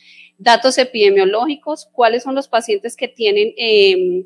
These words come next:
indicaciones y contraindicaciones para el procedimiento quirúrgico, algo del abordaje quirúrgico, que no me centraré mucho en este,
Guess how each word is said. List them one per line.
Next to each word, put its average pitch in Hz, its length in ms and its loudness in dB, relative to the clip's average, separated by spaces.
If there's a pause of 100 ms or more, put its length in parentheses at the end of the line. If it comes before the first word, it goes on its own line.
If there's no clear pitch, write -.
(280)
indicaciones 233 680 -4
y 247 60 -16
contraindicaciones 190 840 -8
para 226 160 -4
el 202 60 -16
procedimiento 180 600 -6
quirúrgico, 254 680 -8 (380)
algo 240 320 4
del 269 140 2
abordaje 202 520 0
quirúrgico, 254 680 -6 (680)
que 247 140 -2
no 220 80 4
me 208 140 2
centraré 214 420 -2
mucho 392 300 -2
en 285 80 -2
este, 269 340 -4